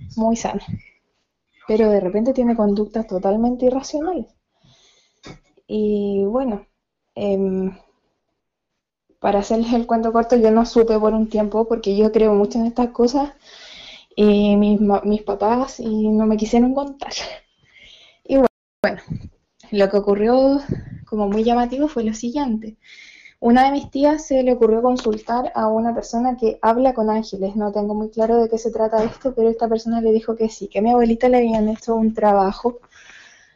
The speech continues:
encargado a un brujo por una mujer que es una ex señora de un tío mío.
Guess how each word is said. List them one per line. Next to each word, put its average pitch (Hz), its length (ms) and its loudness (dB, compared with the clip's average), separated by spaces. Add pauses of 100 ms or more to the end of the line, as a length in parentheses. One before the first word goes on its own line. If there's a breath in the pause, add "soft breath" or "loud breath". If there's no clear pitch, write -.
encargado 220 960 4 (140)
a 233 100 -4
un 247 160 0
brujo 247 460 2
por 254 260 4 (460)
una 247 260 2
mujer 233 400 -2
que 240 120 -6
es - 120 -14
una 226 220 -2
ex 233 160 -10
señora 220 480 0
de 214 40 -2
un 208 140 -2
tío 190 320 -6
mío. 175 160 -10